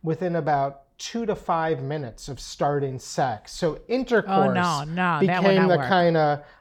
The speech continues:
Speaker 1: all-encompassing, overshadowing sexual behavior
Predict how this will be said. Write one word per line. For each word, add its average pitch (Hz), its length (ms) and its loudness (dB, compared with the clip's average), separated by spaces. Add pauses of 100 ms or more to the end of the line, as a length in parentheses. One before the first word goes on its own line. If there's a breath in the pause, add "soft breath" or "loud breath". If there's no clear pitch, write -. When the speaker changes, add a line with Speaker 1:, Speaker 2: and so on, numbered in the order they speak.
(160 loud breath)
Speaker 1:
all-encompassing, 180 1500 2 (400 soft breath)
overshadowing 165 1500 4
sexual 185 580 2
behavior 135 800 -4